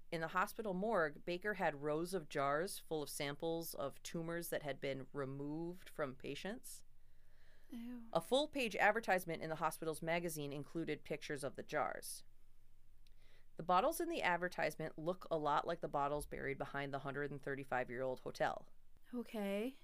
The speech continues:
Speaker 1: "These bottles perfectly match with the posters and photographs of Baker's bottles at that time," said Mike Evans, station assistant archaeologist with the Arkansas Archaeological Survey in Fayetteville, who had been working on the site. Keith Scales,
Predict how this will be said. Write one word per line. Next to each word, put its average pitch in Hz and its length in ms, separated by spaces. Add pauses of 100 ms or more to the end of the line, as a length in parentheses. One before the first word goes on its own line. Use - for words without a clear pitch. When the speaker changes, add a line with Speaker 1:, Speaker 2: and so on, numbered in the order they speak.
(120)
Speaker 1:
"These 269 180
bottles 226 400
perfectly 311 560
match 165 480
with 156 140
the 151 60
posters 180 480
and 175 140
photographs 156 640
of 147 140
Baker's 147 360
bottles 143 340
at 127 120
that 135 140
time," 143 400
said 139 240
Mike 139 240
Evans, 131 520
station 160 400
assistant 156 520
archaeologist 147 680
with - 160
the - 100
Arkansas 139 480
Archaeological 135 920
Survey 139 540
in 143 180
Fayetteville, 143 680 (340)
who 160 100
had 151 100
been 139 160
working 135 300
on 113 80
the - 60
site. - 420 (920)
Keith 320 260
Scales, 170 640